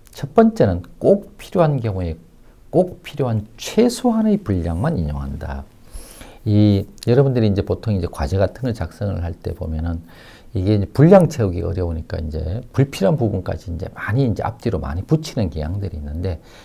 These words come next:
사실은 이거, 예, 그럴 경우에는 읽는 독자 입장에서는 불필요한 부분이 그렇게 인용이 되게 되면 그걸 다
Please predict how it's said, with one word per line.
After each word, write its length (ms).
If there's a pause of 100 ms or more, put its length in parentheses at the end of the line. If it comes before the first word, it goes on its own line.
(160)
사실은 380
이거, 340 (420)
예, 240
그럴 240
경우에는 760 (300)
읽는 460
독자 400
입장에서는 760
불필요한 460
부분이 300
그렇게 340
인용이 400
되게 200
되면 180
그걸 220
다 160